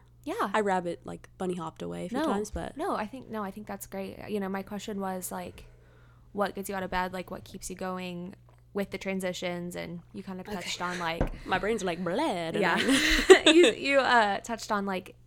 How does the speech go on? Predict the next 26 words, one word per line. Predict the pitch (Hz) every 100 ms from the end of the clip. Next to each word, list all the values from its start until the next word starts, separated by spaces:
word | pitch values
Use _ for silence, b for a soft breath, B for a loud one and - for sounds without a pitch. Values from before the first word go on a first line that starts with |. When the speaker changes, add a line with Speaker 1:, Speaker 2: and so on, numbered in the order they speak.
| -
Speaker 1:
we're | 202 196
kind | 202 196
of |
in | 196
this | 190 190 -
ever | 190 190 180 175 185 - - - - - - - - - - -
going | - 185 180 175 175 180
season | - 202 185 185 185
of | 185 180 190 -
transition | - 185 180 180 202 196
always, | - 185 180 185 180
and | 175
it's | -
hard | 180
to, | 180
like, | 170
get | 190 -
into | 190
a | 180
new, | 180 175 -
a | 190
new | 185
normal | 175 170 165
just | 160 170
to, | 190
like, | 165 151